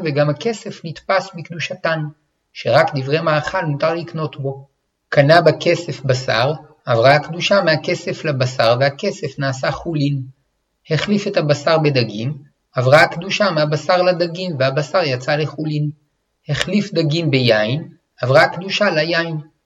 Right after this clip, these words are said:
החליף יין בשמן, עברה הקדושה לשמן. נמצא שקדושת השביעית חלה על התאנים שגדלו בשביעית, ועל השמן שהוא הדבר האחרון שנקנה או הוחלף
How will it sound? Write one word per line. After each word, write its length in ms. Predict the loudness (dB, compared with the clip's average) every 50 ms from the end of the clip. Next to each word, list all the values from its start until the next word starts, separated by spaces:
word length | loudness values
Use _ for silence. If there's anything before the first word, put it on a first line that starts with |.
| _ _ _
החליף 440 | -4 -4 -4 -4 -4 -6 -6 -4 -2
יין 320 | 2 2 4 4 2 2 0
בשמן, 500 | 0 0 -2 -2 -4 -4 -4 -4 -4 -6 -8 -12 -20 _ _ _ -8
עברה 220 | -4 0 2 2 2
הקדושה 440 | 0 -2 -6 -8 -2 0 2 2
לשמן. 500 | 2 2 0 0 -2 -2 -2 -2 -2 -4 -4 -6 -8 -14 _ _ _ _ _ _
נמצא 360 | -6 -6 -6 -2 2 2 2 2
שקדושת 600 | 2 -2 -6 -8 -8 -6 -2 0 0 0 0 -2
השביעית 400 | -2 -4 -4 -4 -4 -4 -4 -6
חלה 380 | -4 -2 0 2 4 4 4
על 80 | 4 2
התאנים 460 | 0 -2 -2 -2 -2 -2 -2 -2 -4
שגדלו 460 | -4 -4 -4 -2 -2 -2 -2 -2 -2
בשביעית, 600 | -2 -2 -2 -4 -6 -6 -6 -6 -6 -6 -8 -12 _ _ _ _ _ _ _ _
ועל 200 | 6 6 6 6
השמן 420 | 4 2 0 -2 -2 -2 -2 -2 -4
שהוא 200 | -2 -2 -2 0
הדבר 300 | 0 2 2 2 2 2
האחרון 480 | 2 0 0 0 0 0 0 0 -2
שנקנה 560 | -4 -6 -6 -8 -8 -10 -8 -4 -2 -2 -2
או 140 | -2 -2 -4
הוחלף 480 | -4 -4 -6 -8 -6 -2 0 0 -2